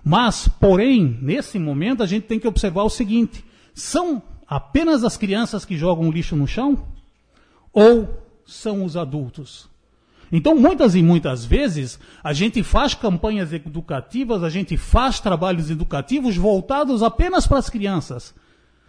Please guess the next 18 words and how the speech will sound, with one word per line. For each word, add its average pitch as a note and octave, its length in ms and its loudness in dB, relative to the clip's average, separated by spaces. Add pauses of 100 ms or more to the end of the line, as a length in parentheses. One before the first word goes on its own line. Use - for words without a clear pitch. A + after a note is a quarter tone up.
(140)
Secretário, F#3+ 800 -2 (560)
é D3 80 -6
mais C4 400 -4
do B3+ 80 -6
que C4 120 -6
emergente F#3 800 0
nós D3 340 2
fazermos G3 580 2
uma F#3+ 160 4
campanha A3 800 2 (440)
que F#3+ 120 -4
procure D4+ 640 2
conscientizar A#3+ 840 -4
também D4 220 -4
os F#4 160 -6
pais E4 460 -8
das A3+ 220 -8
crianças. B2+ 680 -12